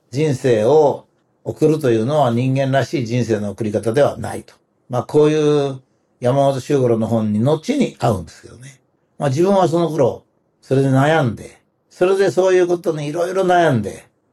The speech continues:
四十歳を超える頃に私は日本人になりました。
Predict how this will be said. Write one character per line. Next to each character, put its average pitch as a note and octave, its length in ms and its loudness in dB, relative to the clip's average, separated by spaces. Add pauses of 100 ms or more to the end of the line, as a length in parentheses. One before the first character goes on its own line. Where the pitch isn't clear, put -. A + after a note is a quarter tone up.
四 F#3 260 2
十 A3 140 -2
歳 D#3+ 260 2
を C3+ 160 2
超 C#3+ 100 0
え C#3 100 2
る C3 120 -4
頃 B2+ 300 0
に D#3+ 220 -4
私 A#2 440 -2
は - 340 2 (420)
日 C#3 120 0
本 A#3+ 160 4
人 A#3 140 2
に F3+ 60 0
な B2 80 0
り G#2+ 60 -4
ま G2+ 120 -8
し - 80 -18
た。 - 100 -20